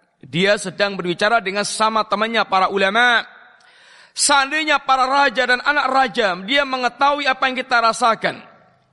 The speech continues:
niscaya mereka akan merampas dengan pedang-pedang mereka.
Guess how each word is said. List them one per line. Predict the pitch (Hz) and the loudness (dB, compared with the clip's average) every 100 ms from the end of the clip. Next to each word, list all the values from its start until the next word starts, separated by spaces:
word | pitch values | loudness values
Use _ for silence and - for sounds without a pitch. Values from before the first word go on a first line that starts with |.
| _ _ | _ _
niscaya | 165 202 - 233 247 | -2 -2 0 0 0
mereka | 226 208 214 190 | -2 -2 0 0
akan | 190 185 | 0 -2
merampas | 175 202 233 220 - 180 - 139 | 0 2 0 -2 -4 -4 -4 -4
dengan | 202 202 | -2 -2
pedang-pedang | - 156 208 202 196 160 180 | -2 -2 -2 -4 -6 -2 -2
mereka. | 156 147 - - | -2 -4 -4 -6